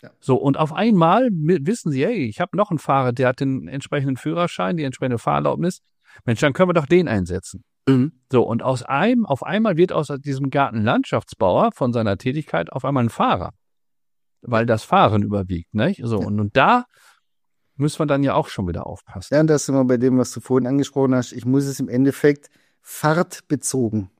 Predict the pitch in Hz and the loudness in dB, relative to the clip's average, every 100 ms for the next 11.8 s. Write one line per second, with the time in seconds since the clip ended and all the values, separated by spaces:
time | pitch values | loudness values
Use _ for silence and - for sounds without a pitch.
0 | - 101 - 104 - 120 127 - 143 160 | -10 -8 -8 -14 -8 -4 -4 -2 0 2
1 | 151 151 127 147 131 131 131 92 - _ | 4 4 4 4 2 2 0 -2 -14 _
2 | _ 127 123 139 120 113 123 156 - 131 | _ 0 2 0 -2 -2 0 0 0 0
3 | 165 160 - - 165 180 180 - _ _ | -2 -2 -4 0 2 2 0 -4 _ _
4 | _ _ _ _ _ _ - 131 120 117 | _ _ _ _ _ _ -6 0 0 2
5 | 117 104 110 - 110 - 131 156 160 151 | -2 -2 -4 -6 -8 -4 2 4 6 4
6 | 147 - 151 156 151 - 123 123 113 113 | 2 2 2 2 -2 -2 2 2 2 0
7 | 110 - 117 110 113 101 - 165 175 156 | -4 -4 -4 -2 -6 -10 -8 -4 -2 2
8 | 156 156 - 151 156 139 135 135 131 123 | 2 2 2 2 4 2 2 2 2 0
9 | 123 127 123 117 120 117 117 113 110 107 | 0 0 -2 0 -4 -4 -2 -2 -2 -2
10 | 107 107 107 110 - 113 113 92 101 117 | -2 -2 -4 -6 -4 -4 -4 -6 -8 -6
11 | 107 92 - 147 160 165 165 175 | -4 -4 -6 -4 -2 -2 2 0